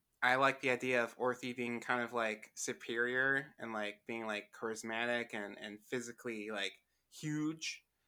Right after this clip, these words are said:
and being kinda everything that Gunther wants to be, and then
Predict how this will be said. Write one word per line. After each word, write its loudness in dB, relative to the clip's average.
and 2
being 2
kinda 2
everything 0
that -4
Gunther 0
wants -2
to -2
be, 0
and -2
then -4